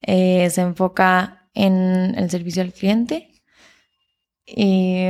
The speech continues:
en dar, o sea, darle a los clientes,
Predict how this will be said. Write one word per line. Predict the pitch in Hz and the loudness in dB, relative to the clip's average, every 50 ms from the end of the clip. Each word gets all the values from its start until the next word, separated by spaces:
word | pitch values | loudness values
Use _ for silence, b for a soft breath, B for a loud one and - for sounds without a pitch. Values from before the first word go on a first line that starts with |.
| 185 185 190 196 190 - - - _ | -2 -2 -2 -4 -6 -8 -14 -20 _
en | - 196 190 190 185 185 185 - - - _ | -2 0 2 2 2 0 -2 -4 -6 -10 _
dar, | - 208 202 202 196 196 208 - | -6 -2 2 2 2 2 0 -2
o | - | -4
sea, | 196 - 196 180 180 175 - - _ _ _ _ _ | -2 0 -2 -2 -2 -6 -10 -16 _ _ _ _ _
darle | 196 196 196 190 202 196 202 208 208 214 214 | 0 2 2 2 4 2 4 4 4 2 2
a | - 208 | 0 0
los | 202 190 180 - | 0 0 -2 -2
clientes, | - 185 185 180 180 - 190 185 185 - - - | -2 -2 0 0 0 0 -2 -2 -2 -4 -14 -20